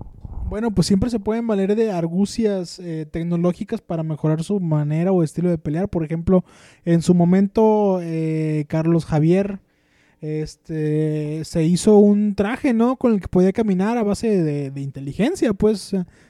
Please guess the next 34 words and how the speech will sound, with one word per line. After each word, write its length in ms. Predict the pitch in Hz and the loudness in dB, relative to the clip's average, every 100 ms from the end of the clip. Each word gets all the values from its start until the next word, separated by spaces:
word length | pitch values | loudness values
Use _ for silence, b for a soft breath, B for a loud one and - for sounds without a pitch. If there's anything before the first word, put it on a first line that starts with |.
| _ | _
eso 220 | 156 196 | -2 -2
fue 160 | 196 196 | 0 0
en 80 | |
realidad, 380 | 202 202 165 170 - | 0 2 2 0 -4
pues, 200 | - 165 | -6 0
una 180 | 165 185 | 4 4
argucia 460 | 180 175 190 - 190 | 4 6 6 6 0
tecnológica 840 | 214 208 214 220 202 - 196 220 | 0 2 4 6 4 2 -4 -4
que 160 | 208 160 | 0 0
luego 240 | 151 160 | 2 4
lo 120 | 175 | 6
llevó 380 | 160 151 143 156 b b | 6 2 0 -4 b b
al 200 | 160 156 | -2 -2
campo 360 | 156 156 151 170 | 2 2 4 2
de 80 | 160 | 2
batalla 500 | 156 - 285 269 190 | -2 -6 -6 -6 -4
y 220 | 160 151 | -2 -4
está 260 | - 175 | -2 -2
bien, 240 | 180 247 311 | 0 0 -2
digo, 200 | 214 175 | -2 -2
se 200 | - 165 | 0 0
vale. 440 | 180 262 285 175 b b b - | 0 -2 -4 -6 b b b -6
Lástima 460 | 165 175 233 233 | -4 -2 -2 -2
que 160 | 202 170 | 0 2
es, 240 | 170 - - | 2 -2 4
no 160 | 185 | 6
es 140 | 190 220 | 6 6
un 140 | 214 | 4
recurso 460 | 226 208 220 202 214 | 4 6 6 4 0
que 200 | 185 165 | 0 -2
se 200 | - 175 | 0 2
use 320 | 175 - 202 | 4 2 0
demasiado, 1000 | 190 180 175 170 - 196 208 214 196 170 b b b b _ - | 2 2 0 -4 -4 0 2 2 0 -4 b b b b _ -6
pero 300 | 147 143 | -2 -2